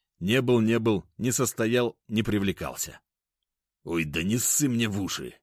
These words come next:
Отлично ты понимаешь, о чём я говорю», огрызнулся Игорь. «Снаружи ты, может, и Иван Мельников, но в голове ты хрен знает кто». «Ты сам-то понял, что сказал?»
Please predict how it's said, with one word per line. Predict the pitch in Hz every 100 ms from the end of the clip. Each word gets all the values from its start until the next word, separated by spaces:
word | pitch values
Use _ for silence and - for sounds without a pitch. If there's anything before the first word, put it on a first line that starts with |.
| _
Отлично | - 98 - 180 151 120 101
ты | 107
понимаешь, | 92 92 95 107 80 -
о | 80
чём | - 80
я | 73 71
говорю», | 76 76 71 65 _ _ _ _ _ _ -
огрызнулся | 95 90 98 87 80 - 82
Игорь. | 80 65 - _ _ _ _ _ _ _ -
«Снаружи | - 92 101 117 127 95
ты, | 82 101
может, | 107 101 98 -
и | 98 101
Иван | 98 101 98
Мельников, | 110 107 78 67 67 62 _ _ _ _ _
но | 85 104
в | 95
голове | 101 107 113 120 110
ты | 156
хрен | 156 - 151 143 113 87
знает | 87 85 78
кто». | - - - - - _ _ _ _ _ _ _ -
«Ты | 95
сам-то | - 107 85 85
понял, | 80 117 113
что | 95 101
сказал?» | 92 - 98 87 62 -